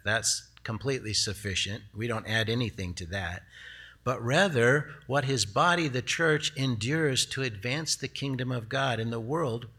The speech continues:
ruled by Satan. Jesus referred to him as Satan as the prince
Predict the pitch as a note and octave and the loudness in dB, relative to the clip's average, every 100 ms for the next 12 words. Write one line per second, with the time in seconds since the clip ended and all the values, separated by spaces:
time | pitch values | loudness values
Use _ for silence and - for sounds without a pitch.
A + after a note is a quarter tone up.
0 | - A2+ D3 D#3 C#3 D#3 - D#3+ F#3 - | -8 0 2 2 2 2 4 2 2 -2
1 | D2 - - _ _ _ _ _ - - | -12 -16 -20 _ _ _ _ _ -20 -20
2 | _ _ _ C3+ E3 C#3+ - C#3 B2 D3 | _ _ _ 2 4 4 2 0 0 0
3 | C#3+ B2+ A2+ C3+ D3 C3+ A#2+ - - C#3 | 0 0 0 0 2 2 0 -2 0 0
4 | B2+ G#2+ A#2 A2 A2+ A2 - D3+ B2 - | 0 -2 -2 0 -2 -6 -4 -2 0 -2
5 | - | -2